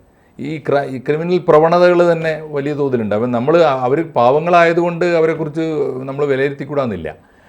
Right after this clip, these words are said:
ഇങ്ങനെ ഇതൊന്നും പരിശോധിക്കാതാണ് വരുന്നത്, ഒന്ന്. രണ്ടാമത്തെ കാര്യം, ഒരു സ്റ്റേറ്റ്, നമ്മളെ വിചാരം എന്താ? ബംഗാളിൽ നിന്ന് നമ്മള് വിളിക്കുന്ന ഒരാൾ ബംഗാളിൽ നിന്ന് വരുന്നു, ബീഹാറിൽ നിന്ന് ഒരാൾ ബ-, ബീഹാറിൽ നിന്ന് വരുന്നു, അല്ലെങ്കിൽ ആസാമിൽ നിന്ന് വരുന്നു.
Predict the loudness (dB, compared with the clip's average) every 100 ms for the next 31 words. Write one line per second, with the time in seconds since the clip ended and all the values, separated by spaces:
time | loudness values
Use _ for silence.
0 | _ _ _ -20 _ _ -8 2 4 6
1 | 4 0 -4 0 2 2 0 2 2 2
2 | 0 -2 0 2 2 2 0 -2 -4 -2
3 | -2 -2 -6 -14 -20 _ -10 -4 -2 0
4 | 0 0 0 2 2 0 -4 -10 -6 -4
5 | -2 -2 -2 0 0 2 2 4 6 6
6 | 4 0 -4 -4 -2 2 6 6 6 0
7 | 0 0 0 -2 -2 0 0 0 -2 0
8 | 0 0 -2 -4 -4 -2 0 2 2 0
9 | 0 0 -2 -2 -6 -4 -4 0 0 0
10 | 0 -4 -4 -4 -2 -2 -2 -2 -2 -2
11 | -4 -4 -8